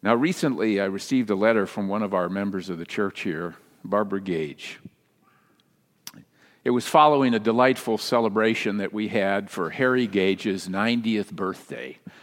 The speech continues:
this fall. And this was his first Thanksgiving in his ninth decade of life. And Barbara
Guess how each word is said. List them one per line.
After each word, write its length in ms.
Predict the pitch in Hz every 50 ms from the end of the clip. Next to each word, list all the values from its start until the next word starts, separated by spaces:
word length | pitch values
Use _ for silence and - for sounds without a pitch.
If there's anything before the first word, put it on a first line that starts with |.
| - - _
this 220 | 95 98 92 -
fall. 500 | - - 95 82 76 67 60 60 - - _ - - - - - - - - - - - - _ _ _ _ _
And 220 | - 120 131 131
this 180 | 143 165 156 -
was 220 | 156 156 143 123
his 220 | - 143 139 123 -
first 340 | - - 151 151 - - -
Thanksgiving 800 | 156 143 139 131 - - 117 120 120 120 117 127 123 131 135 135 - - - _ _ _ - -
in 180 | - 113 117
his 280 | 110 117 123 113 98 101
ninth 500 | 110 117 120 131 135 131 - - - - - 107 95
decade 540 | 92 110 113 113 - 113 104 101 101 98 92
of 240 | - - 107 90 87
life. 480 | 78 80 78 82 82 82 - - - - -
And 180 | 107 104 101
Barbara 500 | - 131 147 156 135 113 120 113 110 117